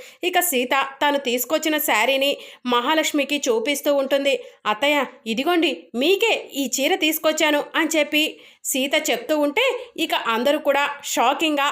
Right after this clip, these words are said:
అలానే చూస్తూ ఉంటారు. "అయితే మీకు ఈ శారీ నచ్చలేదా అత్తయ్య?" అని చెప్పి సీత అడుగుతూ ఉంటే, "ఈ చీర నేను చచ్చినా కట్టుకోను" అని చెప్పి మహాలక్ష్మి అంటూ ఉంటుంది. "మీరు కట్టుకోకపోతే ఏదో ఒక రోజు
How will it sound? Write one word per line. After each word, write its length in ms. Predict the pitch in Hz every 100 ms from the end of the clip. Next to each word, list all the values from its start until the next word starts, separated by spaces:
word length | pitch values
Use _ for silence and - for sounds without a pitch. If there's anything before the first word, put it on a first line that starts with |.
| -
అలానే 360 | 240 277 320 320
చూస్తూ 300 | 247 247 311
ఉంటారు. 460 | 294 294 294 294 294 - _ _ _ 262
"అయితే 300 | 302 - 466
మీకు 280 | 415 - 381 359 -
ఈ 100 | 339 381
శారీ 360 | 359 269 339
నచ్చలేదా 540 | 359 247 247 392 440 285
అత్తయ్య?" 340 | 240 269 262 330 381 359
అని 140 | 349
చెప్పి 340 | 339 359 359 330 -
సీత 320 | - 233 247 311
అడుగుతూ 400 | 262 254 262 294
ఉంటే, 280 | 262 254 453 - - - _ 269
"ఈ 120 | 277 247
చీర 280 | 277 262 285 254 - -
నేను 260 | 269 262 262 262 -
చచ్చినా 400 | 302 285 494 523 494
కట్టుకోను" 480 | 277 320 311 285 294 -
అని 140 | 330 302
చెప్పి 340 | 302 294 311 294
మహాలక్ష్మి 640 | 262 240 294 285 269 285 311 233
అంటూ 260 | 233 294
ఉంటుంది. 420 | 285 262 285 277 277 - - _
"మీరు 240 | 294 294 285 233
కట్టుకోకపోతే 760 | 226 - 330 320 269 269 359 392 381 - 269 269
ఏదో 180 | 427 466
ఒక 140 | 370 302
రోజు 320 | 285 269